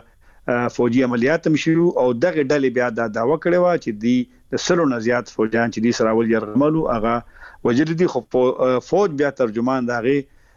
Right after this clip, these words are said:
آ، خبره کړې وه چې دوی عملیات کړي وو، دوی پکې، آ،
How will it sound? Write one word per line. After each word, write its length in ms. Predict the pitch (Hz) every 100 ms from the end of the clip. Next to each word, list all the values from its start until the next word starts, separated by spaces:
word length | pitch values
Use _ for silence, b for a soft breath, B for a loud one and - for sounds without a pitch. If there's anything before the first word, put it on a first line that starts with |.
| -
آ، 120 | 127 127
خبره 300 | 127 123 127
کړې 200 | 127 131
وه 100 | 127
چې 80 |
دوی 200 | 120 113
عملیات 520 | 131 123 117 147 165 175
کړي 100 | 170
وو، 180 | 175
دوی 140 | 143 127
پکې، 520 | 113 117 123 120 120
آ، 480 | 120 117 117 110 -